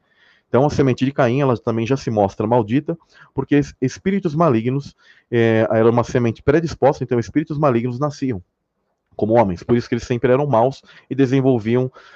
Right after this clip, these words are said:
as mesmas práticas de Caim. Inclusive, eles têm uma maldição que, assim como para nós, filhos de Adão, setenta vezes sete, né, você será perdoado, para eles é o contrário, setenta vezes sete não terá perdão,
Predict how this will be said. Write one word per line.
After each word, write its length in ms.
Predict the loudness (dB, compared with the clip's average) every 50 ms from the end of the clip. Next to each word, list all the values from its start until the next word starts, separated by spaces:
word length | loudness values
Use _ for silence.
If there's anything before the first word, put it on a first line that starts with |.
| -10 -6
as 140 | -6 -4 0
mesmas 360 | 0 0 0 2 0 -4 -4
práticas 440 | -2 0 0 0 0 0 -4 -4 -4
de 80 | -4 -2
Caim. 340 | 0 0 0 0 -4 -6 _ _ _ _ _ _ _ _
Inclusive, 340 | -6 -4 0 0 2 2
eles 140 | 2 0 0
têm 120 | -2 -2 -2
uma 100 | 0 0
maldição 520 | 2 2 2 0 -2 -4 -2 -2 -2 -2
que, 180 | -2 0 0 0
assim 240 | 0 0 -4 -6
como 180 | -2 -2 -4 -2
para 240 | 2 2 2 4 4
nós, 300 | 4 4 2 2 0 -4
filhos 240 | -4 -4 -2 0 2
de 80 | 0
Adão, 320 | 2 2 2 0 0 -2 -6 _ _ _ _ _ _ _ _ _ _ _ _
setenta 500 | -8 -4 -2 -2 0 0 0 2 0 0
vezes 320 | 2 2 2 0 -2 -6 -14
sete, 600 | -8 -2 2 2 2 2 0 -8 -16 -16 -16 _ -10
né, 220 | -8 -8 -8 -10 _ _ _ _ _ _ _ _
você 280 | -4 -4 -2 -2 -2 -4
será 400 | -2 2 2 4 4 4 2 -2 _ 0
perdoado, 580 | 0 2 2 4 4 4 4 2 2 -2 -10 -14 _ _ _ _ _ 2
para 220 | 2 4 4 6
eles 200 | 4 4 4 4
é 20 |
o 60 | 2 2
contrário, 400 | 2 -2 0 2 2 2 2 0
setenta 400 | -4 -6 -4 -4 -4 -2 -2 -2
vezes 280 | 0 -2 -2 -4 -8
sete 320 | -2 -2 -2 -2 -2 -4 -6
não 140 | -6 -4
terá 180 | -4 -4 -4 -4
perdão, 460 | -2 -4 -6 -4 -2 -2 -2 -4 -6